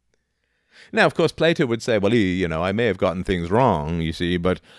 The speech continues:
but the reason that I got things wrong is the forms is a, is a real challenge, and, and sometimes we're distracted by the material."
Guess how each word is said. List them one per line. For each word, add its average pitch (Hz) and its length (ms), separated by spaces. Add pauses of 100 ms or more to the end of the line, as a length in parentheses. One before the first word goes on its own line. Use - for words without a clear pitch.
(160)
but 98 140
the 104 80
reason 127 240
that 107 120
I 104 40
got 107 180
things 95 200
wrong 107 360
is 87 120
the 87 80
forms 123 380
is 90 140
a, 92 100
is 110 160
a 110 60
real 120 180
challenge, 92 540
and, 87 160
and 98 200
sometimes 101 440
we're 104 100
distracted 113 500
by 92 140
the 85 80
material." 95 600